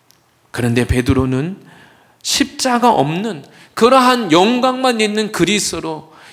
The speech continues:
예수님을 믿고 바라보고 있었던 것입니다.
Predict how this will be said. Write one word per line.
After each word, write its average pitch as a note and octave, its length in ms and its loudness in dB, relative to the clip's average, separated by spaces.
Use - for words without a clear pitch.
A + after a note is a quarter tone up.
예수님을 C#3+ 640 2
믿고 B2 460 -2
바라보고 B2+ 580 2
있었던 D3+ 480 -2
것입니다. - 640 -12